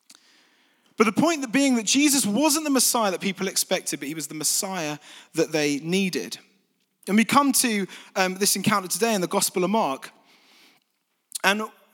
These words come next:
Mark has just broken, broken the news just a chapter before where we are, where our reading this morning brought us.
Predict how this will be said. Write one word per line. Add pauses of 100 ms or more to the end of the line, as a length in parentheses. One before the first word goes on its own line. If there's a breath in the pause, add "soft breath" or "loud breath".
Mark
has
just
broken, (380 soft breath)
broken
the
news
just
a
chapter
before
where
we
are,
where
our
reading
this
morning (300)
brought
us.